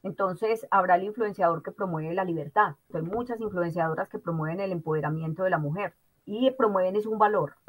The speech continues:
Ahí esa es otra categoría de influenciadores. ¿Qué tienen en común todos? Una comunidad que los sigue y les cree.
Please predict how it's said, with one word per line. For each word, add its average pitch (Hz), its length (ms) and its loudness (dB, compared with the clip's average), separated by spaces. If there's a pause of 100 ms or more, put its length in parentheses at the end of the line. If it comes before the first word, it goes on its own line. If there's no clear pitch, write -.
Ahí 220 340 4
esa 196 280 -4
es 208 60 -4 (180)
otra 214 300 4
categoría 160 500 -2
de 165 60 -6
influenciadores. 151 680 -4 (340)
¿Qué 247 120 6
tienen 277 320 4
en 254 120 0
común 185 380 -2
todos? 151 460 2
Una 214 320 2
comunidad 165 640 0
que 170 140 -8
los 156 220 -4
sigue 254 460 -2
y 185 80 -8
les 160 220 -4
cree. 143 360 -6